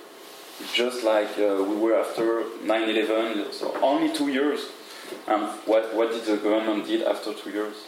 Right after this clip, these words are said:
Of course, they made it, uh, they made it a normal law.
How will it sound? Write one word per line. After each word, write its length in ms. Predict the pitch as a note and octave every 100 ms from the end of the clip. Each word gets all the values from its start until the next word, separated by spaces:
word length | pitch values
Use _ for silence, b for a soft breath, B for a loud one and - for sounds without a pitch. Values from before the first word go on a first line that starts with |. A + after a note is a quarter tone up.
| - - -
Of 120 | -
course, 300 | - G2+ - - -
they 100 | F#2+
made 280 | F#2+ G2 G2+ G2+
it, 60 | - - - - B B B B - G2+
uh, 500 | F#2 F2+ F2+ F2 F2
they 80 |
made 200 | F#2+ F#2+
it 140 | G#2 G#2+
a 40 |
normal 480 | G2+ G2+ G2+ G2+ F#2+
law. 300 | G#2 G2+ -